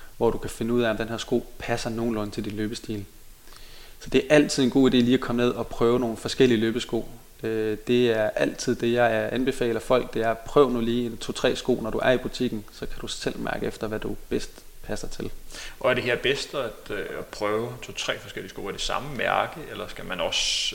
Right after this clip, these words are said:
Speaker 2: veksle lidt med mærkerne for at kunne mærke forskel her?
Speaker 1: Du må gerne gøre begge dele. Som jeg nævnte i kendetegnet ved en Adidas-sko, jamen det er, at vi har en ret, ofte har en ret blød mellemsål, og, og hvis man er til det, jamen så er det jo helt klart,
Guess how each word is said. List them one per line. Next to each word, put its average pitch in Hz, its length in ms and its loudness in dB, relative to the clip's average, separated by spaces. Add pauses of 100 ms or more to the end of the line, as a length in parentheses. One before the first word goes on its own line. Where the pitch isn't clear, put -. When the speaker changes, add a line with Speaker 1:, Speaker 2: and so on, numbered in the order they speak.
(140)
Speaker 2:
veksle 113 280 -4
lidt 104 100 -8
med 104 80 -6
mærkerne 98 420 0
for - 140 -8
at - 120 -10
kunne 101 260 -8
mærke 90 240 -2
forskel - 440 -8
her? - 60 -14 (460)
Speaker 1:
Du 123 80 4
må 127 160 2
gerne 104 260 4
gøre 110 180 6
begge 110 240 0
dele. 113 400 0
Som 123 200 -2
jeg 120 80 4
nævnte 131 320 4
i 113 100 -2
kendetegnet 127 600 4
ved 110 60 2
en 110 60 0
Adidas-sko, 127 680 2
jamen 113 180 2
det 139 120 6
er, 135 60 8
at 131 80 6
vi 135 40 2
har 127 220 2
en - 120 -2
ret, - 340 0 (340)
ofte 147 300 6
har 123 140 4
en 110 120 2
ret 117 100 8 (120)
blød 127 240 6
mellemsål, 110 680 0
og, 110 300 4
og 110 120 0
hvis 113 340 -2
man 117 140 -2
er - 60 -4
til 156 340 4
det, 131 220 4
jamen 110 220 -2
så - 140 -2
er 135 40 4
det 131 60 4
jo 123 60 4
helt 131 180 4
klart, 113 280 2